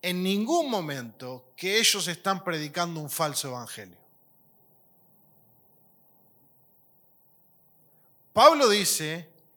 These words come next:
literalmente, "predican a Cristo".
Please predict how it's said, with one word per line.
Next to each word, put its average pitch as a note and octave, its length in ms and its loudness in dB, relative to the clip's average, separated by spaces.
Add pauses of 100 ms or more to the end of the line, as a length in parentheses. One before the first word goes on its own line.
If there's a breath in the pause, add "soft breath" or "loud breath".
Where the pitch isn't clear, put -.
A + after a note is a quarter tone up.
(160)
literalmente, F#3 1400 2 (300)
"predican D4 1000 4 (440)
a D#3+ 260 -4
Cristo". - 880 0